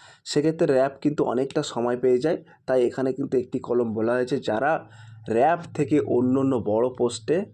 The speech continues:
আহ, স্বপ্ন আছে বড় পোস্টে, আহ, চাকরি করার, তাদের ক্ষেত্রে কিন্তু অনেকটা সুযোগ এখানে থেকে যায় পড়াশোনার জন্য,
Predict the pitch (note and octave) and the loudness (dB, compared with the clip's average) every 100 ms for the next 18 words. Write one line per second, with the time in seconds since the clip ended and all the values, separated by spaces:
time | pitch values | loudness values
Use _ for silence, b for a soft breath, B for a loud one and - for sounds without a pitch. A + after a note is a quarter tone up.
0 | _ - - G2+ G#2+ G#2+ B2+ B2+ A#2+ A2+ | _ -12 -6 -4 -2 -2 -4 -4 -4 0
1 | B2+ B2 B2 G#2 G#2 A2 A2 A2 - C3+ | 0 0 -2 -2 -2 -2 -4 -8 -4 -4
2 | D#3+ - - E2+ F2 F#2 - G2+ B2 A#2+ | -4 -8 -12 -8 -6 -6 -6 -4 -4 -2
3 | B2 A3 - B B - A#2 B2 B2 C3 | -2 -2 -4 B B -4 -2 -2 -2 -2
4 | C3 B2+ C#3+ - - D3+ F3+ - - E3 | -2 -2 -4 -4 -2 -2 -2 -6 -6 -6
5 | - B2+ A#2+ C3 A2 A#2 A#2 - A2 A2 | -6 -4 -2 0 -2 -2 -4 -4 -4 -2
6 | D3 F3 - A2 G#2 - C3 G3+ - - | -2 -2 -2 -2 -2 -2 -2 -2 -6 -4
7 | A2 A2 G2+ - | 0 2 0 -2